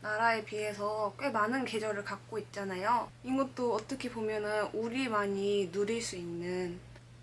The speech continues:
변화니까, 변화를 생생하게 느껴보면서 계절을 지나가는 것도 좋은 것 같아요.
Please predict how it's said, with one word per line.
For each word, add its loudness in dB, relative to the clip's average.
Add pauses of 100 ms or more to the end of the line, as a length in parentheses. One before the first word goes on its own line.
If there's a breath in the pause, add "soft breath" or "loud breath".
변화니까, 4 (100)
변화를 2
생생하게 -2
느껴보면서 -4
계절을 2
지나가는 2
것도 -2 (400)
좋은 -2
것 2
같아요. -12